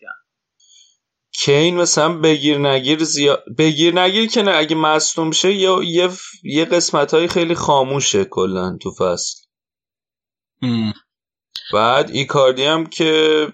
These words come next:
Speaker 2: مشکل اخلاقی داره. <laughs>
Speaker 3: مشکل اخلاقی داره؟
Speaker 2: مشکل اخلاقی که یعنی چیز داره دیگه، حاشیه‌اش زیاده.
Speaker 3: هم.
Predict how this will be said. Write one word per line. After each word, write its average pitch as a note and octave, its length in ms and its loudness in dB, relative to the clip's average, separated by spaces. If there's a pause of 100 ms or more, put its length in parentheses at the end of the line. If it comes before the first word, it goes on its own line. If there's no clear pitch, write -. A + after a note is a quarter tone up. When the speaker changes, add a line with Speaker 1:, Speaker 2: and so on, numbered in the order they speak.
(440)
Speaker 2:
مشکل B2 480 -2
اخلاقی A#2+ 520 -2
داره. G2+ 360 -2 (260)
<laughs> - 280 -14
Speaker 3:
مشکل B2 320 -4
اخلاقی A#2+ 460 -6
داره؟ C3 320 -10 (600)
Speaker 2:
مشکل D3+ 320 0
اخلاقی E3 640 2
که G#3 120 -2
یعنی G#3 380 2
چیز F#3+ 320 -4
داره D#3 220 4
دیگه، C3 160 2
حاشیه‌اش C#3 480 2
زیاده. F#2+ 580 -2 (640)
Speaker 3:
هم. A2 360 -4